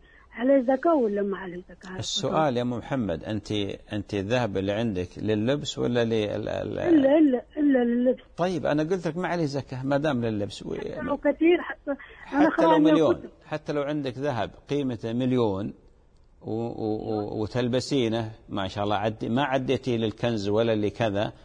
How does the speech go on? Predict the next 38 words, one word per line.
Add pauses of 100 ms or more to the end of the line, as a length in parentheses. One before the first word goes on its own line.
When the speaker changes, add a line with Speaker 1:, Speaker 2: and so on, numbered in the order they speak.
(120)
Speaker 2:
ما
في
زكاة.
هذا
القول
الراجح، (320)
هذا
قول
الجماهير،
جماهير
أهل
العلم،
وقول
الصحابة
رضي
الله
عنهم. (1080)
Speaker 1:
الله
يعطيك
Speaker 2:
إذا
Speaker 1:
العافية.
Speaker 2:
والله
أنت،
Speaker 1:
أنا
Speaker 2:
أنت
ناوية
تقول:
"لا
والله
أنا
حابة
إني
أزكي (400)
وأبط-،
يعني (240)
أخرج
من
الخلاف"،